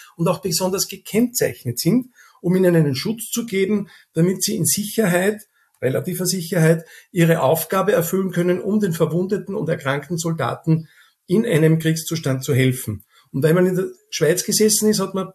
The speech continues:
praktisch die Farben der Schweizer Nationalflagge in den Komplementärfarben genommen. Aus weißem Kreuz auf rotem Grund wurde das Rote Kreuz auf weißem Grund. Und man hat gesagt, so kennzeichnen wir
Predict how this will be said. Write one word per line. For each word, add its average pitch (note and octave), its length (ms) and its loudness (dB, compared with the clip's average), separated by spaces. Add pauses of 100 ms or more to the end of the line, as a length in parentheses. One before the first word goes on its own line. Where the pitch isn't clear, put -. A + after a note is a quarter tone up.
praktisch E3+ 360 -4
die E3 280 -2 (800)
Farben G#3+ 460 0
der F3 160 4
Schweizer E3 300 2
Nationalflagge D#3 840 0
in - 340 -2
den E3 140 0
Komplementärfarben D#3+ 880 0
genommen. C3+ 400 0
Aus C#3+ 220 -6
weißem D#3+ 340 0
Kreuz C#3+ 260 -2
auf C3 140 -4
rotem F#3 320 2
Grund G#3+ 300 0
wurde F3 340 4 (220)
das C#3 180 -2
Rote F3 380 4
Kreuz C3+ 440 -2
auf C3 200 -6 (240)
weißem E3 500 2
Grund. C#4+ 400 0 (600)
Und F3+ 340 0
man E3+ 160 4
hat E3+ 120 2
gesagt, E3+ 360 0
so A#3 240 -2
kennzeichnen G3+ 840 0
wir A3 400 4